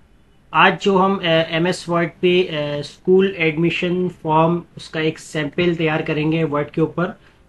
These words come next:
तो उसके लिए जो चीज़ हमें required होती है, वो हमें, अ, मैंने आपको previous classes में बता चुका हूँ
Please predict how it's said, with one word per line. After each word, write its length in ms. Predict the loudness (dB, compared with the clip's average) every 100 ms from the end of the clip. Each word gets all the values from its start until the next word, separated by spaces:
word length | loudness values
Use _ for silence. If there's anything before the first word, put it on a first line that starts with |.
| -4
तो 100 | -2
उसके 300 | -2 2 4
लिए 180 | 6
जो 160 | 4 2
चीज़ 180 | -2 0
हमें 180 | 0 0
required 420 | 0 2 2 2
होती 280 | 0 2 2
है, 340 | 4 2 -2 -10 -20 -12
वो 60 |
हमें, 500 | -8 -4 -2 0 0
अ, 460 | -2 -4 -4 -6 -6
मैंने 200 | -6 -4
आपको 380 | -4 -4 -2 -2
previous 420 | -2 -4 -4 -4
classes 340 | -8 -8 -8
में 100 | -6
बता 240 | -4 -2 -4
चुका 260 | -4 -4
हूँ 160 | -2 -4